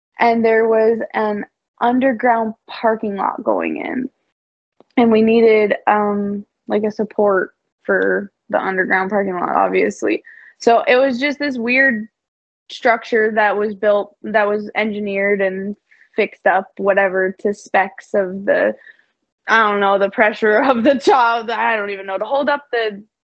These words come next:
the building, uh, over top of it, right? Um, but the entire thing weighed, um, I think it was six tons or around six tons.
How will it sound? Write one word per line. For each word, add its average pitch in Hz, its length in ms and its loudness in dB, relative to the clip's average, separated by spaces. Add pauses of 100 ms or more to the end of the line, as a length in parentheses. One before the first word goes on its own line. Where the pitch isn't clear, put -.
(200)
the 202 320 -6
building, 208 420 -2
uh, 185 220 -4
over 185 300 -6
top 180 320 -2
of 165 100 -8
it, 156 140 -6
right? 180 400 0 (640)
Um, 226 340 2
but 220 300 4 (120)
the 262 140 0
entire 262 580 0
thing 262 400 -4
weighed, 226 560 -2 (680)
um, 208 800 -4 (560)
I 214 100 -8
think 254 220 0
it 269 100 2
was 277 360 -2
six - 540 -4
tons 226 880 -4
or 226 160 0
around 233 480 0
six 226 300 -4
tons. 208 680 -4